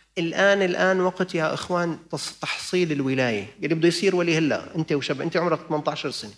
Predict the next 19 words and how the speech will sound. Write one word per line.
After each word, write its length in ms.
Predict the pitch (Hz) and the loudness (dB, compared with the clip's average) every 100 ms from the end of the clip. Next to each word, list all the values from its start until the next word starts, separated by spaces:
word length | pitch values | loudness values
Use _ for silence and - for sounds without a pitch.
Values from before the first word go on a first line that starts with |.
| _ _ - | _ _ -4
وعشرين، 520 | 139 - 156 156 131 | -2 -2 -2 0 0
وخمسة 360 | - 196 - 165 | -2 -4 0 0
وعشرين، 380 | - - 180 | 0 -2 0
وأربعة 220 | 143 127 120 | 0 0 -4
وعشرين. 320 | 117 - - _ _ - - - | -6 -12 -18 _ _ -20 -20 -12
والله 380 | 143 151 170 180 | -2 2 4 4
أعرف 340 | 165 165 - | 2 -2 -6
شباباً 420 | 143 151 156 147 | -6 -2 0 0
يا 260 | 135 147 143 | -2 -2 -2
أستاذ 400 | - - 156 - | -4 -4 -4 -2
إلهم 300 | 175 165 135 | 0 0 0
حالة 400 | - 170 165 147 | -2 -4 0 0
روحية 460 | 143 135 175 151 120 | 0 -2 -4 -2 0
عالية 340 | 147 143 131 | -2 -2 -4
جدًا، 360 | 135 127 117 117 147 | -6 -10 -10 -12 -10
جدًا، 360 | 165 180 165 139 | -8 -6 -4 -2
جدًا 380 | 143 175 156 139 | -2 -4 -4 -2
مع 200 | 123 110 | -2 -4
الله. 220 | 110 | -10